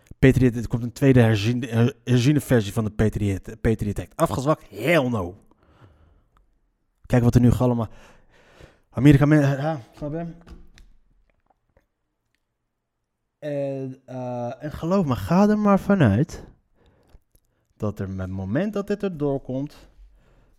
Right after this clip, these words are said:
met deze nieuwe wet, dat er m-, mensen zijn, bedrijven zijn, politici zijn die ernaar gaan kijken om te kijken wat ze kunnen doen.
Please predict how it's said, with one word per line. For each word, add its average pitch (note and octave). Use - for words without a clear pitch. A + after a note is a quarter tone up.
met D#3+
deze F#3
nieuwe G3+
wet, B2+
dat -
er G2
m-, A2+
mensen F#3
zijn, C#3+
bedrijven C#3+
zijn, C3
politici B2+
zijn A#2+
die A2+
ernaar G#2
gaan -
kijken A#2+
om -
te -
kijken A#2
wat A2
ze -
kunnen G2
doen. -